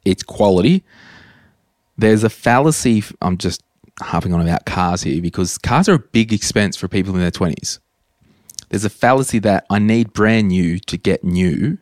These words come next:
uh, to, I need brand new to get good quality and safe because my parents or someone wants me to, or my uncle or my aunt. Okay, if you use that logic,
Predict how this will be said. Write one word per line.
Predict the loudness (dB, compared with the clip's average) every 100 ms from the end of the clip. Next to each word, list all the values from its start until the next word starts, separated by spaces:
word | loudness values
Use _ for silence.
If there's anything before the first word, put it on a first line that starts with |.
| -2
uh, | -2
to, | 0 -2 -2 -8
I | -2
need | 0 2
brand | 4 4
new | 4 2
to | 0
get | -2 0 -2 _ _ _ -6
good | -6
quality | -2 0 0 0 -2
and | -4
safe | -4 0 0 -2 -6 _ _
because | -4 -2 0
my | -2
parents | -4 -4 -2 -2 -4
or | -6
someone | -4 -4 -4
wants | -6 -6
me | -8
to, | -4 -4
or | -4
my | -4
uncle | -6 -6 -6
or |
my | -6 -4
aunt. | -4 -4 -6 -10 _ -20 -20 -20 -20 _ _ _ _
Okay, | -2 2 0 -2 -8 _ _
if | -4 -2
you |
use | 0 2 2 2
that | -2 2 2 0
logic, | -2 0 0 0 -2 -4 -20